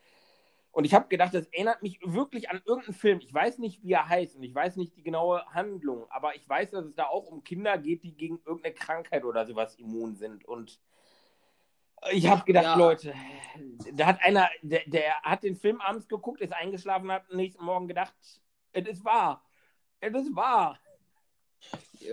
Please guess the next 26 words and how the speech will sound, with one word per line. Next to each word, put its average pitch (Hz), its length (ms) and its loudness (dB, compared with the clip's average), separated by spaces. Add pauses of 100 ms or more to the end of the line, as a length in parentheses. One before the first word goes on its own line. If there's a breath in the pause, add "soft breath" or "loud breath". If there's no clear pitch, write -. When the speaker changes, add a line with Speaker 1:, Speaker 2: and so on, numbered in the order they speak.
Speaker 2:
Ja, 175 140 6
aber 190 160 8
wie 196 80 8
soll 196 180 10
das 220 140 8
denn 208 140 4
funktionieren? 214 580 2
Speaker 1:
Keine 175 280 -6
Ahnung, 165 220 -6
ich 139 120 -14
weiß, 143 240 -4
ich 127 140 -20
hinterfrag 170 580 -8
den 302 120 -8
Rotz 139 300 -4
auch 113 200 -6
nicht, 107 360 -14
weil 131 120 -4
ich 147 80 -10
da 156 100 -4
mich 160 160 -8
einfach 160 200 -6
nicht 165 140 -8
mit 165 180 -8
befassen 262 520 -4
will. 101 260 -4